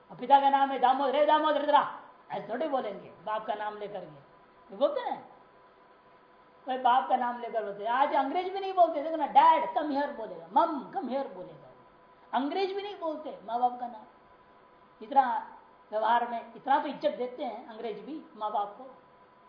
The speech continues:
शास्त्र के अनुसार। अरे गड़बड़ कर दिए हैं पति पत्नी का बीच में, एक दूसरे का नाम चिल्लाने लग गए आजकल तो। पति पत्नी का नाम पुकारते रहता है, पत्नी पति का नाम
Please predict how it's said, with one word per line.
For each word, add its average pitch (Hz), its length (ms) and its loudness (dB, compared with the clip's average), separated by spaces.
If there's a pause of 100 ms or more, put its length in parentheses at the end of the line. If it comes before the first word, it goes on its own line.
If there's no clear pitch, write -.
(600)
शास्त्र 214 400 -8
के 208 80 -14
अनुसार। 240 360 -12 (1800)
अरे 311 180 -2
गड़बड़ 277 420 4
कर 294 240 2
दिए 285 160 -6
हैं 277 280 -4
पति 262 200 -6
पत्नी 233 300 -10
का 214 120 -8
बीच 196 160 -12
में, - 260 -20 (800)
एक 302 140 6
दूसरे 302 160 -2
का 311 60 0
नाम 294 240 0
चिल्लाने 269 340 -6
लग 214 160 -12
गए 220 80 -6
आजकल - 300 -8
तो। - 200 -20 (960)
पति 214 180 -8
पत्नी 220 280 -10
का 262 80 2
नाम 262 160 -2
पुकारते 262 380 -2
रहता 247 220 -4
है, - 140 -6
पत्नी 185 380 -14 (260)
पति 214 160 -12
का 254 100 -2
नाम 254 220 -6